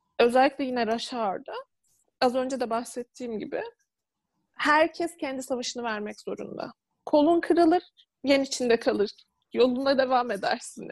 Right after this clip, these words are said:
yani. Ama engelli birileri varsa sistem onların, e, olabildiğince kolaylıkla metroyu kullanabilmesi üzerine tasarlanmış. Ben mesela her bindiğimde, e,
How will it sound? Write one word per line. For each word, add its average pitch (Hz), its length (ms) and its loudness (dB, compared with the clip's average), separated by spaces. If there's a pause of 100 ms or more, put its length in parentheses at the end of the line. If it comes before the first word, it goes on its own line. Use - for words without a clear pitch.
(120)
yani. - 240 -10 (760)
Ama 311 360 -4 (180)
engelli 311 540 0
birileri 320 420 0
varsa 359 460 -6 (880)
sistem - 640 -4
onların, 294 540 -2 (1300)
e, 226 220 2
olabildiğince 285 1120 0 (340)
kolaylıkla 277 840 0 (320)
metroyu 269 400 -6
kullanabilmesi 262 760 -2
üzerine 247 480 2 (320)
tasarlanmış. - 800 0 (240)
Ben 285 100 4
mesela 294 260 0
her 330 260 4
bindiğimde, 277 680 -4 (440)
e, 226 60 0